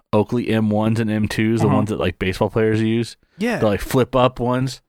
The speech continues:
Speaker 1: I
Speaker 2: Get
Speaker 1: think I wanna
Speaker 2: those,
Speaker 1: get,
Speaker 2: dude.
Speaker 1: <laughs> get the set.
Speaker 2: Oh my God. Do that.
Speaker 1: I fa-, yeah. I found, uh, I found 'em. So I, like, screenshotted that company.
Speaker 2: Yeah. Hell yeah,
Speaker 1: Just get,
Speaker 2: dude.
Speaker 1: 'cause, like,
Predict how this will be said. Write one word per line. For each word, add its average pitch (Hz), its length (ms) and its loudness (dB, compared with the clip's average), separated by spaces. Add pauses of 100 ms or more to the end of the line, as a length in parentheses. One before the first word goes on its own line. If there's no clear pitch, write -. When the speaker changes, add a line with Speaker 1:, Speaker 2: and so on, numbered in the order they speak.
(640)
Speaker 1:
I - 80 -6
Speaker 2:
Get 107 60 0
Speaker 1:
think 120 120 4
I 110 80 4
wanna 107 160 2
Speaker 2:
those, 104 100 2
Speaker 1:
get, - 180 -4
Speaker 2:
dude. 135 400 -2
Speaker 1:
<laughs> - 100 -18
get - 140 -8
the 160 80 -2
set. - 280 -4
Speaker 2:
Oh 202 60 2
my 202 200 0
God. 170 600 0 (420)
Do 277 200 0
that. 165 140 0
Speaker 1:
I 120 60 0
fa-, 127 220 0
yeah. 113 240 2 (500)
I 117 100 -2
found, 113 420 0
uh, 95 320 0
I - 60 -16
found 101 340 0
'em. 82 200 -8
So - 160 -4
I, - 20 -2
like, 87 140 -4
screenshotted 90 640 -4
that 85 200 -6 (200)
company. 82 480 -8 (140)
Speaker 2:
Yeah. 240 260 -4 (180)
Hell 226 240 -2
yeah, 143 60 0
Speaker 1:
Just 110 80 -2
get, 101 60 -4
Speaker 2:
dude. 127 120 -2
Speaker 1:
'cause, 110 140 -2
like, 107 80 2